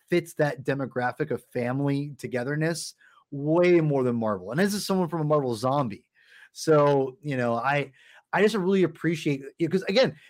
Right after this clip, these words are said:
as, and I think if having kids maybe helps that a little bit, but, like, I definitely can't, like,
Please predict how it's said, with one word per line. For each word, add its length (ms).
as, 140
and 160
I 100
think 200
if 80
having 300
kids 200
maybe 340
helps 280
that 120
a 40
little 180
bit, 220
but, 100
like, 180
I 100
definitely 380
can't, 380
like, 260